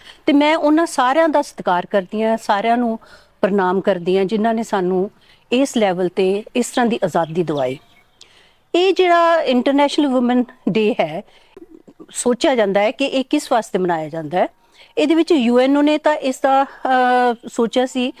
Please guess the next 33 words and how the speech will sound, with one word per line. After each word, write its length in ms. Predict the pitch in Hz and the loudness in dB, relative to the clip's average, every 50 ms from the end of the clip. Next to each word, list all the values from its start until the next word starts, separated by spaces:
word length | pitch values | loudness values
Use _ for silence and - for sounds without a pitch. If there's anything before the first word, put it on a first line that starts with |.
| - - - - - | -20 -20 -18 -10 -4
ਕਿ 120 | 269 262 - - | -4 -4 0 0
ਔਰਤਾਂ 320 | 214 214 208 - - 247 | 0 0 -2 -2 -2 -2
ਨੂੰ 140 | 254 254 233 - 214 | -2 -2 -2 -4 -6
ਹੱਕਾਂ, 340 | 202 _ - - 254 247 - - | -6 _ -2 -2 -2 0 0 -2
ਉਹਨਾਂ 260 | 233 247 262 269 277 | 0 0 2 0 0
ਦੇ 80 | 285 | 0
ਹੱਕਾਂ 360 | 269 - 208 - - - 240 240 | -2 -2 -4 -4 -2 -2 0 0
ਵਾਸਤੇ 260 | 247 226 - - 214 | 0 -2 -2 -2 -2
ਜਾਗਰੂਕ 380 | 180 185 170 165 165 165 156 _ | 0 -2 -2 -2 -6 -10 -10 _
ਕੀਤਾ 260 | - 156 - - 165 | -10 -8 -6 -4 -6
ਜਾਏ 300 | 165 175 170 190 214 302 - _ - - - - - _ _ - | -4 -2 -2 0 -2 -2 -4 _ -20 -20 -20 -20 -20 _ _ -2
ਤੇ 120 | 285 285 262 - | 0 0 0 0
ਉਹਨਾਂ 340 | 285 277 302 311 330 339 349 | 2 4 4 4 4 4 2
ਦੇ 240 | 302 262 285 285 277 | 0 0 0 0 0
ਹੱਕਾਂ 380 | - 254 - - - 247 233 226 | 0 -2 -4 -2 -2 -2 -2 0
ਦਾ 160 | 202 208 220 | 0 -2 -2
ਸਨਮਾਨ 460 | - - 226 202 190 160 147 139 123 | -2 -2 -2 0 0 0 -2 -2 -4
ਕੀਤਾ 300 | - - 160 - 156 139 | -6 -8 -8 -6 -6 -6
ਜਾਏ। 220 | 139 127 113 127 - - _ _ _ _ _ - - - - _ _ | -4 -6 -8 -8 -8 -12 _ _ _ _ _ -20 -20 -20 -20 _ _
ਫਿਰ 140 | - 381 392 | -2 0 0
ਇਹਦਾ, 480 | 403 415 381 359 349 349 349 349 339 339 | 0 0 2 2 2 2 2 2 2 0
ਅ, 800 | - 294 277 277 269 269 269 269 269 269 269 269 262 269 247 254 | 2 2 2 4 4 4 4 4 4 4 2 2 0 -2 -6 -8
ਸਾਡੇ 600 | - - - 254 226 254 269 269 277 269 269 277 - - | -4 -2 -2 -2 0 0 0 2 0 -2 -4 -6 -6 -4
ਇੰਡੀਆ 300 | 240 240 214 240 247 247 | -2 0 0 2 0 0
ਦੇ 100 | 226 254 | 0 -2
ਵਿੱਚ 400 | 226 240 226 - - 254 254 254 262 - - - - _ _ - | -4 -4 -4 -2 -2 0 0 0 -2 -6 -20 -20 -20 _ _ -2
ਨੈਸ਼ਨਲ 440 | 220 247 262 302 277 - 320 320 311 | 0 2 2 2 0 2 2 2 2
ਔਮਨਸ 420 | 269 254 240 233 226 226 226 - 202 | 2 2 0 0 0 -2 -2 -2 0
ਡੇ 160 | 208 202 202 | 0 0 0
ਵੀ 140 | 196 202 190 | 0 -2 -2
ਮਨਾਇਆ 320 | 202 180 175 170 165 165 | 0 0 0 0 0 0
ਜਾਂਦਾ 300 | 165 170 160 160 160 170 | -2 -2 -2 -2 -2 -2
ਹੈ, 120 | 202 247 | -2 -2